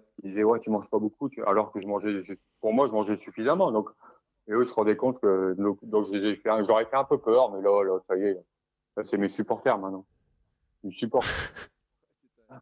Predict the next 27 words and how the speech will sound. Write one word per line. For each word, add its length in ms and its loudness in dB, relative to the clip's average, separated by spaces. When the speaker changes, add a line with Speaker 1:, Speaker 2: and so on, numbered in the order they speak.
Speaker 1:
Moi, 120 6
Speaker 2:
Ouais, 60 4
c'est 180 2
ta, 260 4
ta 160 4
team 260 2
de 60 -2
supporters, 480 0
ouais. 160 -2
Speaker 1:
moi, 160 2
je 100 2
les 60 6
supporte 480 0
et 20 6
eux, 100 6
ils 60 2
me 40 -4
supportent 420 -2
aussi. 240 0
Donc 180 2
voilà, 300 4
tu 140 -6
vois, 240 2
c'est 140 -2
les 260 4
team 200 -2
supporters. 480 0